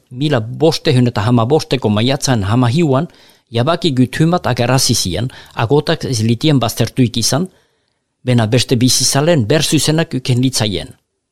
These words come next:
Jabaki horren betatzeko, Juan de Santa Maria, Iruñeko Eliza Nausiko kalungia izendatuik izan zen. Horren agarazteko, mila bostehun eta himetzuko apilan hoita hamara eguki behar date.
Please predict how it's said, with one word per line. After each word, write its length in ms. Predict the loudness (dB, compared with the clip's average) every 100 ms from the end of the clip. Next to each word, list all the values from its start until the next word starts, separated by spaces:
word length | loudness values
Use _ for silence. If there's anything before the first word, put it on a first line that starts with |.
| _ _ _ _ _ _ _
Jabaki 460 | -2 0 0 2 2
horren 220 | 4 4
betatzeko, 560 | 2 0 -4 -4 0 2 0 -4 _ _ _ _ -8
Juan 220 | -2 0
de 100 | 0
Santa 320 | 0 0 2
Maria, 400 | 2 2 2 0 0 -8 -4
Iruñeko 540 | 0 2 0 2 2
Eliza 300 | 4 2 2
Nausiko 500 | 2 2 2 0 -2
kalungia 640 | -2 2 2 2 2 0 -2 -8 -8
izendatuik 600 | -2 0 0 0 0 0
izan 240 | -2 -2
zen. 220 | -2 -8 -14 _ _ _ _ _ _ _ _ _ _ _ _ _ -4
Horren 240 | 2 2
agarazteko, 680 | 2 0 -2 -2 -2 2 2 0 0
mila 200 | 0 2
bostehun 400 | 0 0 0 2
eta 160 | 0
himetzuko 640 | 0 2 2 2 -2 0 0
apilan 460 | 0 0 2 2 2
hoita 240 | 0 0
hamara 320 | 2 2 0
eguki 400 | -2 0 0 0
behar 220 | 0 -2 -6
date. 300 | -10 -14